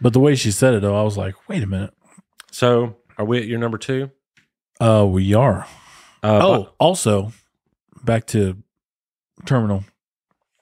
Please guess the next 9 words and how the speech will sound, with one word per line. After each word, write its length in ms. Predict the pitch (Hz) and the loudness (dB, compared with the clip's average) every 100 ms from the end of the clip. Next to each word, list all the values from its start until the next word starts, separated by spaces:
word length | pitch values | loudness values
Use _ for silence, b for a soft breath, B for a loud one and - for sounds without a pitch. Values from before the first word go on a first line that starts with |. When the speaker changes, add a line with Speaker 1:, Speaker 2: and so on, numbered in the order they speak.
| _ _ - _ - | _ _ -20 _ 0
Speaker 1:
There's 200 | 135 120 | 2 2
a 60 | |
girl 260 | 113 139 147 | 2 4 4
that 160 | 113 | 0
works 560 | 104 139 175 - - - _ _ _ _ - | 0 2 0 -4 -6 -6 _ _ _ _ -6
in 100 | 120 | -4
the 80 | 127 | 0
movie 360 | 120 110 107 - | 0 0 -4 -6
at 500 | 113 123 - - | -6 -4 -6 -14